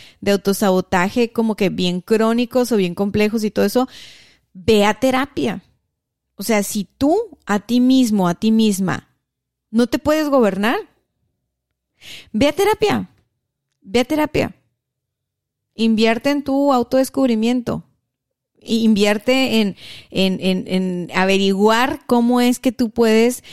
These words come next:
eh, modificar esos patrones de comportamiento que te impiden lograr lo que tú tanto deseas o anhelas, eh, conseguir, ¿no? Entonces es, ve a terapia,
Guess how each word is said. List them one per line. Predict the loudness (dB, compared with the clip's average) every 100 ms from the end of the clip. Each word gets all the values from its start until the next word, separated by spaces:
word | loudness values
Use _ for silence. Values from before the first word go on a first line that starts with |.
| -20 -14
eh, | -4 -2 0
modificar | 0 0 0 -4 -2 0 0
esos | 0 -4 -4
patrones | -4 -4 -4 -2
de | -4
comportamiento | -4 -4 -4 -4 -4 -4 -4 -4
que | -4
te | -4 -2
impiden | -4 -4 0 2 2 2
lograr | 0 2 0 0 -4
lo | -4 -4
que | -4
tú | -6 0 2 2 0 -6 -20 _ -20 -8
tanto | -4 0 0
deseas | 0 0 0 0 -2 -6
o | -4
anhelas, | -2 0 0 -2 -4 -10 -16 _ _ _ _
eh, | -8 -4 -4 -4
conseguir, | -4 -2 -2 0 0 -2
¿no? | -2 -6 _ _ _ _ _ _ _ _ -20 -20
Entonces | -6 -4 -2 -2
es, | -2 -2 -2
ve | -2
a |
terapia, | 0 -2 -2 0 -2 -2